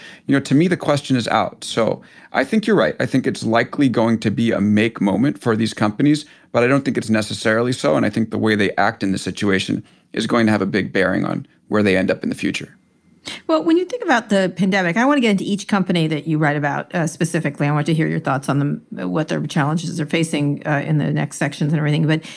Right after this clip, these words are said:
Speaker 2: it, I want to focus on coronavirus right now because I think there are two pandemics going on at the same time. There's the pandemic for people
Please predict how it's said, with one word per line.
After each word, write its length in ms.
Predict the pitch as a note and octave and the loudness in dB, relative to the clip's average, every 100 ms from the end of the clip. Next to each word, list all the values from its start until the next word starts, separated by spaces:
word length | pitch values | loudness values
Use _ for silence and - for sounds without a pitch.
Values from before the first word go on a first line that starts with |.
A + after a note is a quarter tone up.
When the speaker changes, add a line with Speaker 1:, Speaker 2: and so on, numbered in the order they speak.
| - | -8
Speaker 2:
it, 140 | A3+ A3 | -2 2
I 60 | |
want 140 | C4+ C#4+ | 2 2
to 80 | G3+ | 0
focus 280 | A#3 F#3 F#3 | -2 -2 0
on 120 | E3 | -2
coronavirus 560 | F3 E3+ E3 D3+ D#3 | 0 2 2 0 -2
right 80 | - | 0
now 140 | G#3+ G3 | 0 0
because 260 | F#3+ G#3+ | 0 2
I 80 | C4 | 2
think 200 | D4 F#4 | 0 0
there 120 | C#4 | 2
are 260 | B3 A#3+ G3+ | 2 2 0
two 240 | F3+ A3+ | 0 0
pandemics 640 | F#3 G3 F#3 F#3 F3 C#3 - | 2 2 2 4 2 -2 -4
going 220 | D#3 C#3+ | -2 -2
on 180 | C#3 C#3+ | -4 -6
at 100 | - | -6
the 60 | |
same 240 | D#3+ D#3 D#3 | -4 -2 0
time. 220 | D#3 C#3+ | 0 0
There's 160 | D3 | -2
the 80 | - | -4
pandemic 580 | D#3+ E3+ D#3 D#3 D#3 D#3 | -2 0 2 2 0 -2
for 300 | - D3+ C#3+ | -2 0 0
people 540 | C#3+ E3+ D#3+ D3 D3 | 0 0 2 0 -2